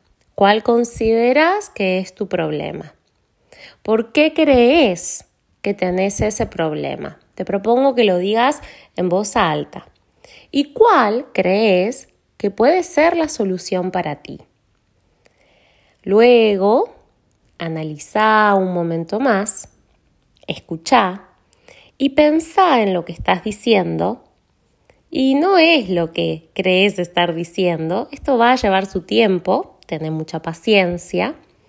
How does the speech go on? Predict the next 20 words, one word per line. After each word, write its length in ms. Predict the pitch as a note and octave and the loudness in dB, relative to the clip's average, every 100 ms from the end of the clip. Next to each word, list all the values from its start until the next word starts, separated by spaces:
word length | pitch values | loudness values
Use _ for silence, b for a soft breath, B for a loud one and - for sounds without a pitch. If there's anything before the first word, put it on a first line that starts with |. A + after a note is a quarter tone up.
| b b b b b b _ | b b b b b b _
pero 180 | C4 C4+ | 4 4
animate 600 | C#4+ D4 D#4+ G4 G#4 A4 G#4+ | 4 4 4 2 0 0 0
a 140 | - A3+ | 0 -4
estar 400 | A3 - D4 D4+ | -6 -4 -2 0
ahí 540 | A#3 G3+ A#3+ D#4 - _ | 0 0 -2 -4 -6 _
cerquita 920 | - - D#4 D4+ D4+ D4+ E4 F4 F4+ G4+ A#4+ - _ _ _ _ _ | -16 -2 2 4 2 -2 -2 -2 2 0 0 -12 _ _ _ _ _
de 260 | G3 A3 A3 | -2 0 0
eso 220 | - A3 | -2 -4
que 120 | F#3+ | -4
necesitas 920 | F3+ - F3+ - F3+ G3 G3+ G3+ G#3 - | -6 -8 -10 -10 -4 0 2 0 -2 -6
aprender 600 | F#3 - F3+ F#3+ A#3+ C4+ | -6 -4 -4 0 0 0
para 200 | G3+ F3 | 0 -2
no 120 | F3 | -4
repetir, 680 | E3+ F3 E3 - G3+ B3 F4 - _ b b b b b b b - | -6 -6 -8 -8 -6 -4 -6 -10 _ b b b b b b b -4
eso 320 | A#3+ C4+ B3 | 0 0 0
que 80 | G3 | -2
necesitas 640 | F#3+ F#3+ G3 G3 G3 G3+ | -4 -6 -8 -2 -2 -2
observar 880 | G#3 - F#3 F#3 B3 B3+ G3+ G3+ G#3 _ _ _ - | -8 -6 -6 0 2 2 0 -4 -12 _ _ _ -8
para 180 | F3+ | -6
utilizar 800 | F3 F3 F3 E3+ - A3 A3 A3 | -6 -6 -8 -4 0 2 2 -2